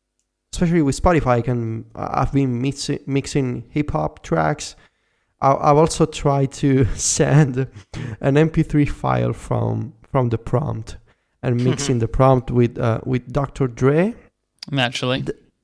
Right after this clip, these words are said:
Speaker 1: that was interesting, indeed. And, uh, yeah, it's, it's really fun, really fun stuff.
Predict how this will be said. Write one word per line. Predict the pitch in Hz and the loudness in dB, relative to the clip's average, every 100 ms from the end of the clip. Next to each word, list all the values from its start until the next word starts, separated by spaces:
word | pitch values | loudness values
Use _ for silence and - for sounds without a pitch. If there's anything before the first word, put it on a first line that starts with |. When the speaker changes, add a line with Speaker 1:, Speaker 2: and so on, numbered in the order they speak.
| _ 143 | _ 4
Speaker 1:
that | 151 | 6
was | 143 160 | 6 2
interesting, | 160 151 127 - 135 139 170 _ _ - | -2 0 0 -2 -6 -8 -10 _ _ -4
indeed. | 147 139 135 135 151 - _ _ _ _ _ _ _ _ - | -2 0 0 -2 -6 -14 _ _ _ _ _ _ _ _ -4
And, | 143 131 127 127 123 | 2 4 4 2 4
uh, | 127 120 | 4 6
yeah, | 131 165 151 | 6 6 6
it's, | 123 - _ | 4 -4 _
it's | - - 139 | -14 -12 -12
really | 135 - 175 220 | -8 0 4 4
fun, | 180 156 120 110 - | 2 0 0 -2 -2
really | 165 190 | 4 4
fun | 180 147 | 4 0
stuff. | - - - - | -2 -6 -8 -12